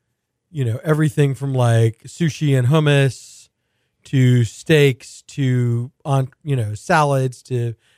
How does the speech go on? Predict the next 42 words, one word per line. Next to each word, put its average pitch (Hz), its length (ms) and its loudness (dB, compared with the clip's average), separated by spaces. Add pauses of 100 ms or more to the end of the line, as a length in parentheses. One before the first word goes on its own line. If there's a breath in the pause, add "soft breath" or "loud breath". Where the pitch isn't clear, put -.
(280)
a 135 40 -10
little 139 160 2
bit 123 140 0
of 113 80 0
Italian, 147 960 0
some 123 200 -12
Asian 151 360 -2
stuff. 139 420 -4
I 151 60 -10
mean, 127 220 -8
all 151 120 -4
kinds 110 260 -12
of, 113 60 -20 (400)
like, 135 240 -12
big 160 220 2
menu. 92 300 -10 (2000)
Let 151 120 -2
me, 165 160 2
let 156 180 -2
me 151 120 2
throw 160 320 -2
it 156 80 -2
to 165 100 -4
you 143 140 2
here. 123 580 0 (1040)
Did 127 160 -14
you, 143 160 -10
you, 139 200 -6 (340)
you're, 156 280 2
you're 185 160 0
in 175 80 2
the 156 60 0
same 147 180 0
state 135 240 0
that 131 80 0
I'm 117 180 0
in. 127 100 -14
I 147 140 2
assume 165 280 0
you 156 120 0
have 139 140 0
never, 127 280 -2